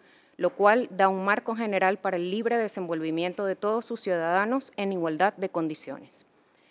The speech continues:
Hace quince años, el gobierno bolivariano creó el Ministerio de la Mujer y la Igualdad de Género con la finalidad de desarrollar acciones para garantizar condiciones de igualdad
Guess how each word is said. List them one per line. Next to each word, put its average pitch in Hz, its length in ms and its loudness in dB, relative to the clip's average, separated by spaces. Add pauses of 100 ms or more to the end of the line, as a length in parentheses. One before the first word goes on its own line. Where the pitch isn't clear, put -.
(180)
Hace 220 220 0
quince 262 380 2
años, 233 340 0
el 202 120 -2
gobierno 175 360 -2
bolivariano 196 560 0
creó 180 300 4
el 185 80 0
Ministerio 202 520 0
de 214 60 0
la 202 100 0
Mujer 180 440 -4
y 190 100 -4
la 175 160 2
Igualdad 160 400 -2
de 180 140 0
Género 233 400 -2 (340)
con 190 160 2
la 196 80 4
finalidad 220 540 2
de 180 160 2
desarrollar 165 560 -2
acciones 233 480 -2
para 175 180 -2
garantizar 165 540 -4
condiciones 170 540 -4
de 202 100 0
igualdad 160 540 2